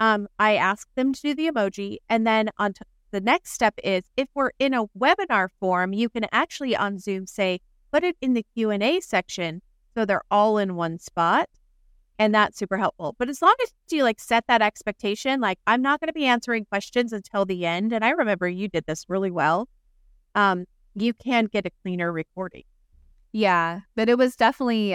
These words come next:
Speaker 2: a, a lesson I had to learn the hard way.
Speaker 1: For sure. Me too. Even after I'd been through yours, I was like, "Oh, I'll just try this. It'll be fine." And,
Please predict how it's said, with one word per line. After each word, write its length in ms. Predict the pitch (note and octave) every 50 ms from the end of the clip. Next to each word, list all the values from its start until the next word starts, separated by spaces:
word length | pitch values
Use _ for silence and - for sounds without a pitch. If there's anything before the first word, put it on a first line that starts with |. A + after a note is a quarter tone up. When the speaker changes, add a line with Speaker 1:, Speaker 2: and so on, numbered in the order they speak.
| - -
Speaker 2:
a, 200 | F#3 F3+ F3 -
a 200 | - F#3 F3+ F3 F3
lesson 400 | F3+ F#3 F#3+ F#3 - - G#3 G3
I 80 | F#3+ F#3
had 100 | G3 F3
to 80 | F3
learn 200 | F3 F3+ E3+ E3 D#3+
the 60 | D#3+
hard 300 | - - F#3 F3 F3+ F3 -
way. 340 | - D#3 - - F#2 - - _ _ _ _ _ _ _ _ _ _ _ _ _ _ _ _ _ _ _ _ _ _ _ _ - _ _ _ _ _ _ _ _ _ _ -
Speaker 1:
For 120 | A#3+ A#3
sure. 320 | - - B3+ A3 F#3 D#3 _ _ _ _ _ _ -
Me 140 | A3 A3 G3+
too. 260 | - A#3+ G3 D#3 E3 _ _ _ _ _ _ -
Even 260 | C#4+ C#4+ D4 F4+ E4+
after 280 | D#4+ D#4+ - - F#4+
I'd 160 | C#4+ C4+ A#3+ G3+
been 180 | A#3 A3 A3+
through 160 | G#3 A#3 A3
yours, 600 | G#3 F#3+ F#3+ F#3+ F#3+ F#3+ F3 E3 D#3+ D#3 - - - -
I 100 | A#3+ B3+
was 120 | B3 C4+
like, 140 | - D#4 F4 -
"Oh, 120 | - A#3+ -
I'll 160 | G3+ G3+ G3+ -
just 180 | F#4+ F4+ -
try 200 | - D#4+ A#3+ A#3+
this. 180 | A#3+ A#3+ B3+ -
It'll 120 | E4 F4
be 140 | E4 D#4 D4+
fine." 380 | - B3+ A3 G3 F#3+ F#3+ G3 G#3 -
And, 180 | - A3+ A3 G#3+